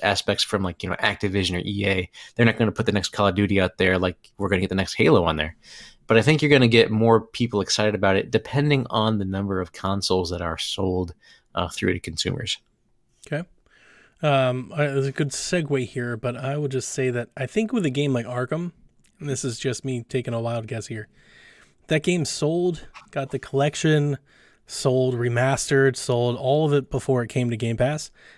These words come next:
Speaker 2: I'm wondering how many people are playing that game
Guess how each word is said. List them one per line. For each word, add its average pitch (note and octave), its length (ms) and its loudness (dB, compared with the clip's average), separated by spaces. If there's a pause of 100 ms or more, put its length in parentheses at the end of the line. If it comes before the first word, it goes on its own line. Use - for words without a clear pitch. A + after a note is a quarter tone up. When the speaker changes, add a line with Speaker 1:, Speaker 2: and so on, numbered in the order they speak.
(100)
Speaker 2:
I'm E3 60 0
wondering C4 240 2
how E3+ 340 0
many E3 240 -2
people C#3+ 320 -4
are A2+ 80 -6
playing B2+ 440 -4
that A#2+ 240 -2
game A2+ 460 -4